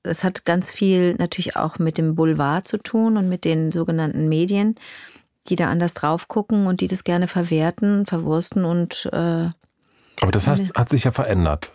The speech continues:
Speaker 1: Mhm.
Speaker 2: glaub ich. Also,
Speaker 1: Ja,
Speaker 2: dass
Speaker 1: ich
Speaker 2: du dann
Speaker 1: glaube
Speaker 2: sagst, äh, also, ne, du, es gab irgendwie eine Zeit, wo du da relativ,
Speaker 1: Ja.
Speaker 2: find ich zumindest, offener gesprochen hast und dann irgendwann so, pff.
Speaker 1: Ich glaube, ich hab nie offen gesprochen, sondern ich wurde damit immer konfrontier-,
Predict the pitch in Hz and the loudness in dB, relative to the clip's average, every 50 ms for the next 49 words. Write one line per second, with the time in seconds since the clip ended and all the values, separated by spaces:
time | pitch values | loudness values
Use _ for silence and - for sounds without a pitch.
0 | _ _ 220 220 147 87 80 80 82 78 78 - 107 95 - - - - 95 98 | _ _ 0 2 2 2 2 2 2 0 0 0 0 0 2 2 2 2 2 2
1 | 87 92 92 98 95 95 95 90 - - - - 175 127 120 117 110 92 90 107 | 2 2 2 2 2 2 0 -2 -4 -6 -8 -6 -2 0 0 2 2 2 4 4
2 | 95 104 104 95 98 87 - - - 98 92 - - 104 95 90 95 92 90 90 | 4 4 4 4 2 0 0 -2 -2 -2 -2 -2 0 0 2 4 4 4 4 2
3 | 85 - - 104 113 - _ - - - - _ - 101 90 - - 98 95 95 | 0 -2 -4 -6 -8 -8 _ -20 -20 -20 -20 _ 0 2 2 2 2 0 0 0
4 | - - 120 107 101 110 107 101 - 104 98 98 101 98 98 87 90 85 85 - | -2 -6 -10 -10 -8 -6 -6 -6 -4 -4 0 2 2 2 4 2 2 0 -2 -6
5 | - - 90 92 92 - - 95 82 - - - - - - _ _ _ - _ | -4 -2 -2 -2 -2 -2 -4 -6 -6 -6 -12 -14 -16 -18 -20 _ _ _ -20 _
6 | - 233 196 95 85 101 - - - 95 90 87 82 80 - - - - - 120 | 0 0 2 2 2 0 -2 0 2 4 4 4 4 2 -2 -2 -4 -2 0 2
7 | 117 113 113 110 - - 123 117 117 117 113 110 - 104 98 101 - 104 95 92 | 2 2 2 0 0 0 -2 0 2 0 0 0 0 -2 -2 0 0 0 2 2
8 | 95 92 87 90 90 87 - - _ - - - - - - - - - - - | 2 2 2 2 2 0 -2 -6 _ -10 -8 -8 -8 -10 -12 -16 -20 -20 -20 -4
9 | - - 220 - 262 254 247 220 247 233 233 220 220 220 226 233 233 220 - 160 | -2 -2 0 2 2 2 2 0 0 0 2 2 4 4 6 6 4 4 2 0
10 | - - 185 165 170 - - - 165 165 170 170 165 170 170 165 165 170 170 165 | -2 -2 -2 -2 -2 -4 -2 -2 0 0 0 0 0 -2 -2 -2 -2 0 -2 -2
11 | 170 - - - _ _ _ _ _ _ _ - 170 170 175 160 165 165 165 165 | -4 -6 -10 -16 _ _ _ _ _ _ _ -4 -2 0 0 0 0 -2 0 0
12 | 165 165 - - - 165 160 156 156 - 170 165 - - 160 165 - - - 196 | -2 -2 -4 -4 -2 -2 -2 -2 -2 -2 -2 -2 -2 -2 -4 -4 -2 -2 0 0
13 | 196 180 | 0 0